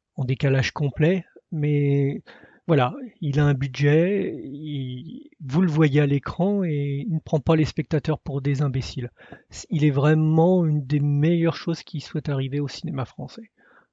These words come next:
Donc, euh, largement recommandé. Et pour finir,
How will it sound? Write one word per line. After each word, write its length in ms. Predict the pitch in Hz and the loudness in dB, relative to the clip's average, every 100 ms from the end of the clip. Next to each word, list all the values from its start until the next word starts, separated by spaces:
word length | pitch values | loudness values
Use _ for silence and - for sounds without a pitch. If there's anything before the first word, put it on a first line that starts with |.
| _ | _
Donc, 260 | 135 - - | -6 -6 -10
euh, 240 | - 185 - - | -10 -12 -16 -6
largement 680 | 147 147 139 151 147 147 | -2 0 2 2 2 0
recommandé. 720 | 131 139 156 135 127 120 135 - _ _ _ _ _ | -2 -4 -2 -2 -2 -2 -4 -6 _ _ _ _ _
Et 80 | - | -4
pour 220 | 160 202 | 0 -2
finir, 420 | - 160 143 156 | 0 2 4 4